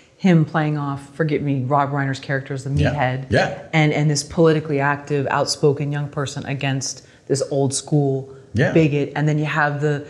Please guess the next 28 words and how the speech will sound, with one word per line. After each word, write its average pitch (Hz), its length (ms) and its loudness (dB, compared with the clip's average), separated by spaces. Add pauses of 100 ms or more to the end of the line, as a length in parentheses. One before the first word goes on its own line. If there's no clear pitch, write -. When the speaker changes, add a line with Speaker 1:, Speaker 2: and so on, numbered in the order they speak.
(120)
Speaker 1:
the 165 60 2
codependent 175 800 2
peacemaker, 170 540 -2
Edith, 156 540 0
Speaker 2:
Yeah. 214 280 0 (160)
Speaker 1:
you 170 100 4
know, 151 340 4
who 180 160 -2
Speaker 2:
It 165 40 2
Speaker 1:
just 131 120 2
Speaker 2:
was 131 80 2
Speaker 1:
wants 160 160 4
to 180 60 -6
Speaker 2:
such 175 80 4
Speaker 1:
make 165 120 4
Speaker 2:
a - 80 -4
Speaker 1:
him 196 60 4
happy. 160 300 0
Speaker 2:
And 185 100 6
the 202 80 4
thing 240 140 6
is, 175 140 4
if 208 140 4
you 214 80 2
Speaker 1:
<laughs> 175 160 4
Speaker 2:
watch 208 200 -2
that - 280 -2
show, 107 760 -2